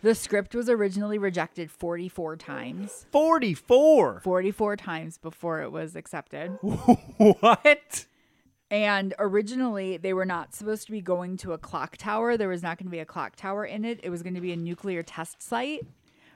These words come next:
Speaker 1: But they felt like the cost was too high. Like
Speaker 2: I,
Speaker 1: the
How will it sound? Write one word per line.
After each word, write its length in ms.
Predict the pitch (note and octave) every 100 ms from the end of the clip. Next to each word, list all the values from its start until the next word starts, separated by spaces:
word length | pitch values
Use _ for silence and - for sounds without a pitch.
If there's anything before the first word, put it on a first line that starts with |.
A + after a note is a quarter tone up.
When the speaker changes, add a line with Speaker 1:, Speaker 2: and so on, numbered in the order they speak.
| -
Speaker 1:
But 160 | G3+
they 100 | G3
felt 320 | F#3 - F#3 F3
like 220 | G3+ -
the 320 | F#3 E3 D3
cost 460 | - E3+ C#3+ E3+ G3
was 180 | F3+ -
too 280 | - F3+
high. 500 | E3 D3+ B2+ C#3+ G3+ -
Like 100 | B2
Speaker 2:
I, 80 | B2+
Speaker 1:
the 280 | D#3+ C#3